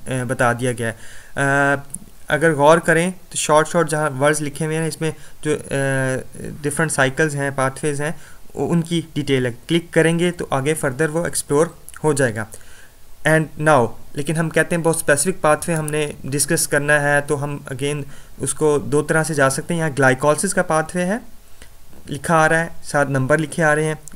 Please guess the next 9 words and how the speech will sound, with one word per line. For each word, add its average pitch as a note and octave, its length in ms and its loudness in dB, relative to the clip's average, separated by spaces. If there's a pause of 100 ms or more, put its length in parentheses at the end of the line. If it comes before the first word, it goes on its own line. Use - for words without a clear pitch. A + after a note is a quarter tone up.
ये C#3 260 -2
जो C3 140 -6
क्या C#3 200 -2 (180)
आईडीज़ C3 400 -2 (320)
उसने D3 180 -2
साथ C3+ 220 2 (200)
उसको C3 500 -4
दी C3+ 200 -2
होंगी, D3+ 280 -2